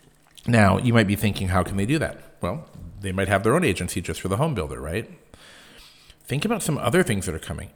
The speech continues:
Integrated quotes built into escrow companies where during a new home purchase, someone could just choose from a list of companies that they offer them. I mean, they already have the data, right? So can we compete with that? I'm sure there are some techie people out there,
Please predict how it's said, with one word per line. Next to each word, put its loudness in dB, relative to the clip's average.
Integrated 2
quotes 8
built 6
into 0
escrow -2
companies -4
where -2
during 2
a 0
new 2
home -4
purchase, -4
someone -4
could -10
just -10
choose -4
from -2
a -4
list -6
of -14
companies -4
that -6
they -4
offer -4
them. -4
I -2
mean, 2
they -2
already 4
have -2
the -8
data, -2
right? -8
So 0
can 2
we 4
compete 2
with -4
that? -6
I'm -2
sure 2
there 6
are 2
some 0
techie 0
people 0
out 2
there, 2